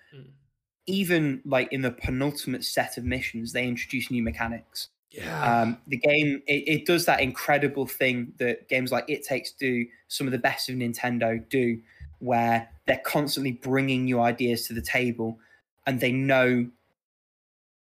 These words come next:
Speaker 2: how long to use them without outstaying their welcome.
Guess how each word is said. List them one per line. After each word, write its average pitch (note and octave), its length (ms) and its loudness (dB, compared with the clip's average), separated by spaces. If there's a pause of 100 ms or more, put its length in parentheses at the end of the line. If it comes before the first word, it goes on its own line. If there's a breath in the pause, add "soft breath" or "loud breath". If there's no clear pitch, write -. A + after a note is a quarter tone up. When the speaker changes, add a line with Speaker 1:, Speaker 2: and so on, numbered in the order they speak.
(240)
Speaker 2:
how G3 360 0
long B2 300 0
to - 160 -8
use B2+ 280 0
them A#2+ 100 -2
without A#2 320 -2
outstaying A#2 540 -2
their A#2 100 0
welcome. A#2 440 0